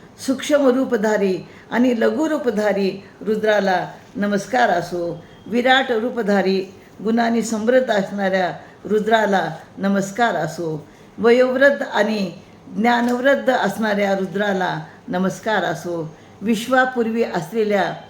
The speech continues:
आणि सर्व प्रमुख असलेल्या रुद्राला नमस्कार असो. शीघ्रव्यापी असलेल्या आणि जलप्रवाह स्वरूप असलेल्या रुद्राला नमस्कार असो. जलतरंग स्वरूप आणि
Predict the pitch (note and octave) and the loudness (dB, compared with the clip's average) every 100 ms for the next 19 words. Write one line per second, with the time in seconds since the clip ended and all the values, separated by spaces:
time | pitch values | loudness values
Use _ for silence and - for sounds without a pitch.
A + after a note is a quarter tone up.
0 | - - - A3+ C4+ C4+ A3+ F3+ - - | -20 -20 -6 0 4 4 2 -4 -12 -16
1 | - B3+ B3 B3+ B3 A3 B3+ C#4+ A#3+ G3 | -2 0 2 0 0 -2 0 0 0 0
2 | G#3+ G3+ G3 F#3 E3+ G3 G3 F#3 D#3+ D#3 | -2 0 0 0 -2 -2 0 0 -4 -8
3 | - - F#3 F#3+ F#3+ - A#3 G#3+ - D#3+ | -16 -12 -4 0 0 -2 -2 -2 -4 -8
4 | D#3+ D#3+ D#3+ - - - - C#4 C4+ C#4 | -6 -6 -6 -10 -20 -20 -4 -2 4 4
5 | B3+ G#3 A#3 A3 F#3+ G3+ F#3+ F#3 D#3+ D#3+ | 4 2 0 -2 -2 -2 -2 0 -2 -6
6 | - - - G#3+ B3+ C4+ A3 A#3+ - A3 | -12 -20 -6 0 2 4 2 2 -2 -2
7 | G#3+ A#3 C4+ C4+ A3+ A3 A3+ F3 D#3+ G3+ | 0 0 -2 -2 -2 -2 -6 -8 -6 -2
8 | G3+ G3 F3 D#3 - - - G3 G3+ G#3+ | 0 0 -2 -4 -12 -18 -6 -4 0 0
9 | G#3 F3+ D#3+ D#3+ - - F#3 F#3+ F#3 - | 0 0 -2 -6 -14 -10 -4 -2 -4 -4
10 | A3+ F#3 D#3+ - E3 D#3 D#3 - - G3 | -4 -2 -4 -6 -8 -8 -10 -20 -10 2
11 | A#3+ B3+ B3+ A#3 C4 D4 - A#3 A3 G#3 | 2 2 0 0 2 2 0 0 0 0
12 | - - F#3 G#3+ A3 F3+ | -4 -4 0 0 0 -6